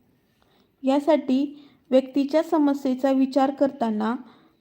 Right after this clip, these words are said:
त्यांच्या घराण्याचे पितृदोष, कुलदेवता कोप, वास्तुशास्त्र, वास्तुदोष, वास्तुरचना, वास्तूंचा वापर, त्यातले दोष,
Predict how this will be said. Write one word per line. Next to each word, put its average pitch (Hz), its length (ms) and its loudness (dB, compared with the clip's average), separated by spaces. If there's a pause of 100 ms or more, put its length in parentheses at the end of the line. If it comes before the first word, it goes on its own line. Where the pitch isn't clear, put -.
(120)
त्यांच्या 262 460 2
घराण्याचे 240 640 2
पितृदोष, 220 720 2 (840)
कुलदेवता 240 720 2
कोप, 214 500 -2 (180)
वास्तुशास्त्र, 233 1160 0 (460)
वास्तुदोष, 226 840 0 (280)
वास्तुरचना, 226 1000 0 (800)
वास्तूंचा 269 640 2
वापर, 220 540 0 (540)
त्यातले 226 380 0
दोष, 214 380 2